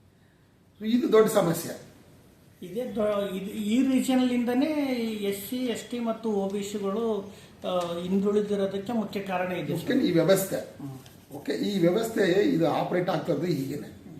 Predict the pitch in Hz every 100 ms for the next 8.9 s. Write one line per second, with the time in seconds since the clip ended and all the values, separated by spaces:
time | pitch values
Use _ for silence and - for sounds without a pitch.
0 | - - - - 165 196 214 262 - -
1 | - - 170 - 160 190 220 202 180 180
2 | 175 165 160 202 175 165 160 160 175 185
3 | 151 190 190 175 165 160 151 143 135 127
4 | 123 - 135 135 175 190 165 160 156 127
5 | 127 123 147 - - - - 151 160 135
6 | 156 214 226 214 190 185 180 214 185 170
7 | 180 - 175 170 156 147 170 160 151 170
8 | 147 151 180 - - 127 104 90 -